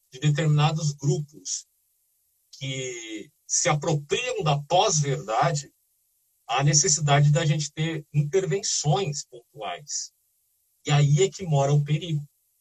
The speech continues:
porque ele tá admitindo que há necessidade de intervenções contra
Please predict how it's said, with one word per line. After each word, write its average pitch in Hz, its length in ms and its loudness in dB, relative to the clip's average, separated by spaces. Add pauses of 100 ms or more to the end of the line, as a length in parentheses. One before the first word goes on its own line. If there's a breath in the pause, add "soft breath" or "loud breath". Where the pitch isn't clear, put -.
(280)
porque 139 460 -2
ele 151 260 -2
tá 147 100 0
admitindo 147 640 -2
que - 120 -6
há 302 120 2
necessidade 143 680 -4
de 139 80 -6
intervenções 143 1080 -4 (540)
contra 156 500 0